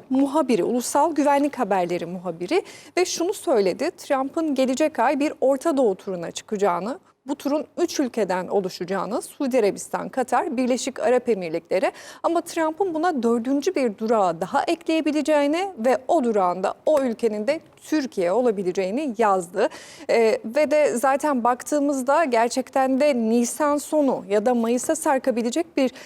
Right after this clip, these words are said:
Trump-Erdoğan görüşmesi bekleniyordu. Ee, iki ülkenin zaten dışişleri bakanları görüştü. O görüşme de Washington'da gerçekleşti ve de liderler buluşmasının da ön hazırlığı zaten yapılmıştı.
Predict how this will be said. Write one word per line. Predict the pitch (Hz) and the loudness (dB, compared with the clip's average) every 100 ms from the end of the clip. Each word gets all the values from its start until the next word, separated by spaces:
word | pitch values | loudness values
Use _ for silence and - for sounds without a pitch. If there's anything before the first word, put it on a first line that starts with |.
| - - | -20 -10
Trump-Erdoğan | - 294 247 - 285 311 247 202 208 | 0 0 0 0 2 4 2 0 0
görüşmesi | 277 285 - 247 - 381 - _ | 0 -2 -2 -2 -2 -6 -6 _
bekleniyordu. | 254 240 226 220 196 175 175 277 370 - 285 | -2 0 2 2 0 -4 0 0 0 -6 -4
Ee, | - 202 - - | 2 2 0 -4
iki | 269 - 311 | -4 -2 0
ülkenin | 254 226 254 220 240 | 0 0 0 2 2
zaten | 233 233 226 190 | 0 0 -2 -2
dışişleri | 196 208 214 185 | -4 -2 0 0
bakanları | 196 214 202 175 | 0 -2 -2 -4
görüştü. | 165 247 262 247 - - 262 262 - 269 - | 0 0 2 0 -4 0 2 0 -4 -8 -2
O | 226 | 2
görüşme | 240 220 - 220 208 | 2 2 0 -2 0
de | 202 202 | 2 2
Washington'da | 202 202 214 196 196 185 | 2 -2 -4 -4 -2 0
gerçekleşti | 202 190 214 202 202 220 - 403 269 | 0 0 -2 -2 -2 -2 0 0 2
ve | 262 | 2
de | 294 285 | 2 2
liderler | 226 233 240 240 269 302 233 | 2 2 4 4 4 2 2
buluşmasının | 233 - 247 - 339 381 | -4 -4 -6 -4 -4 0
da | 392 - | 0 2
ön | 349 349 | 2 2
hazırlığı | 294 196 196 214 415 294 | 2 2 0 2 0 2
zaten | 294 262 339 440 294 | 2 2 0 0 2
yapılmıştı. | 311 320 311 208 180 - | 0 2 0 0 -4 -2